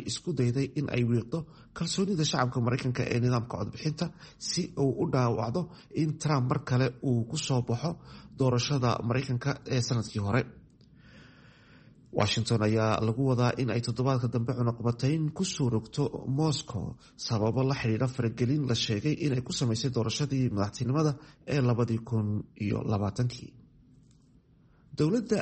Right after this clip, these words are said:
Niger ayaa sheegtay in dabley hubeysan ay Isniintii tobannaan qof oo rayid ah ku dileen gobolka Telabari oo ku yaala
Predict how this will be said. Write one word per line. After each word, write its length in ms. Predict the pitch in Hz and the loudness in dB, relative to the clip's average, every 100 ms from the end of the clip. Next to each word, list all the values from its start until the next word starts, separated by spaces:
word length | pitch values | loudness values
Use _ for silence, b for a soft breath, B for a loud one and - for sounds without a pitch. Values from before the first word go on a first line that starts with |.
| - | -2
Niger 440 | 151 156 156 170 110 - | -2 2 2 2 0 0
ayaa 240 | 117 117 | 0 2
sheegtay 480 | 110 - 120 - 147 - | 2 0 -2 0 -2 0
in 240 | 156 147 127 | 0 0 2
dabley 360 | 147 131 135 | 0 2 2
hubeysan 580 | 113 117 117 117 - 151 | 2 2 2 0 0 0
ay 120 | 127 117 | 0 0
Isniintii 540 | 113 - 127 156 143 143 B B B - | -2 -2 -2 0 -2 -2 B B B -6
tobannaan 480 | 147 135 139 185 190 | 0 2 4 2 2
qof 180 | - 170 - | 0 0 -2
oo 120 | - 123 | -2 0
rayid 360 | 139 165 127 131 | 2 4 2 2
ah 120 | 139 | -4
ku 140 | - 143 | -4 -6
dileen 340 | 139 135 104 - B B - | 0 2 0 -2 B B -4
gobolka 360 | 156 139 127 127 | 0 0 0 -2
Telabari 540 | - 123 120 147 101 - | 0 0 2 2 0 -2
oo 140 | - 104 | -6 -6
ku 140 | - | -2
yaala 320 | 151 123 135 | 2 4 2